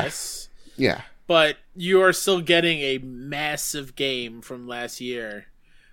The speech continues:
Speaker 1: that
Speaker 2: Mm-hmm.
Speaker 1: were on many Game of the Year awards and won many Game of the Year awards and other awards throughout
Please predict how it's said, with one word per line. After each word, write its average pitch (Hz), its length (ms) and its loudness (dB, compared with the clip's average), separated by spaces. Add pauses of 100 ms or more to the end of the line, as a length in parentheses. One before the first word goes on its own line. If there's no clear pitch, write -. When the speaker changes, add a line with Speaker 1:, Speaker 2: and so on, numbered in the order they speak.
Speaker 1:
that 123 180 -4
Speaker 2:
Mm-hmm. 127 100 -8
Speaker 1:
were 120 140 -2
on 110 340 -10
many 131 560 -4
Game 127 260 -8
of 123 60 -8
the 131 80 -8
Year 190 220 4
awards 180 520 0
and 117 200 -8
won 180 460 -6 (120)
many 165 240 -6
Game 170 220 -4
of 160 80 -10
the 160 80 -6
Year 160 160 -6
awards 151 400 -8
and 131 100 -8
other 135 480 -6 (420)
awards 127 440 -8
throughout 123 400 -6